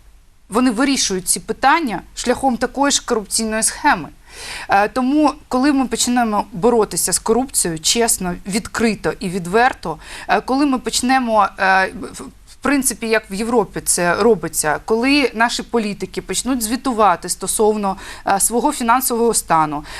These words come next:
е, стосовно фінансового стану своїх близьких, е, коли буде антикорупційне бюро, яке буде отстежувати їх матеріальний стан, е, і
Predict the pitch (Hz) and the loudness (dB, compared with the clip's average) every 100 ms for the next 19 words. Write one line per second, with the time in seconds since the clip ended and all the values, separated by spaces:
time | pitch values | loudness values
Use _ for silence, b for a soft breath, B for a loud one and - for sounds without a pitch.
0 | B 180 185 - 202 285 285 240 - 254 | B 2 2 0 0 0 0 -2 2 2
1 | 269 254 226 226 247 254 240 - 233 226 | 4 0 0 0 2 0 0 -2 -2 -4
2 | 196 220 - - 151 139 B B B - | -4 -2 -2 -4 -10 -12 B B B 2
3 | 180 190 233 233 277 285 247 226 190 247 | 2 2 0 2 4 2 0 -2 -2 0
4 | 247 - 233 269 254 247 - 294 285 277 | 0 0 -2 -4 -4 -6 -2 0 2 0
5 | 202 285 247 202 190 180 208 196 196 190 | 2 2 4 4 2 0 -2 0 0 0
6 | - - - 247 - 311 311 202 208 170 | -4 -6 0 0 0 2 2 2 -4 -8
7 | - 156 165 190 214 - - 208 214 220 | -8 -10 -8 -4 -4 -4 -4 -4 2 4
8 | 214 208 233 - - 185 165 214 B B | 4 2 -4 -6 2 2 2 -6 B B
9 | B 202 196 208 254 233 | B 4 4 2 -4 -10